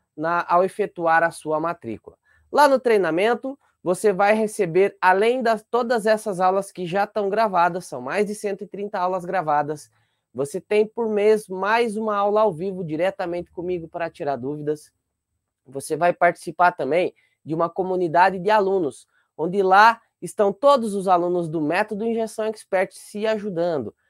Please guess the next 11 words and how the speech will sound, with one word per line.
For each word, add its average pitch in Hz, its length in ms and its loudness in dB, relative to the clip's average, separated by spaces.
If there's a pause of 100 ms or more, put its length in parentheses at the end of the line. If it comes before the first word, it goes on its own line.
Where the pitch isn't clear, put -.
(120)
São 127 220 -8
mais 175 400 0
de 170 100 -12
trezentas 185 840 -6
pessoas 175 600 -10
que 165 140 -14
estão 151 380 -6
nos 151 220 -6
grupos 190 500 -6
de 156 140 -6
alunos. 151 640 -2